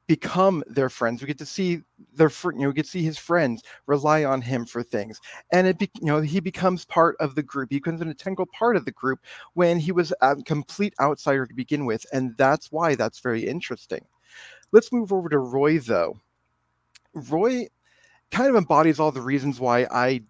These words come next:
don't like Superman as a character. He's too perfect. He, you know, he's just, wait, you know, he's outrageously moral. He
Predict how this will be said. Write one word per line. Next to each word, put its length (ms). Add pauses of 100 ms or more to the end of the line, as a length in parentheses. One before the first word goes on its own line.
(120)
don't 300
like 180
Superman 580
as 140
a 60
character. 640 (340)
He's 220
too 260
perfect. 760 (580)
He, 100
you 80
know, 180
he's 520 (640)
just, 260 (600)
wait, 340
you 60
know, 100
he's 340 (800)
outrageously 760
moral. 540 (340)
He 600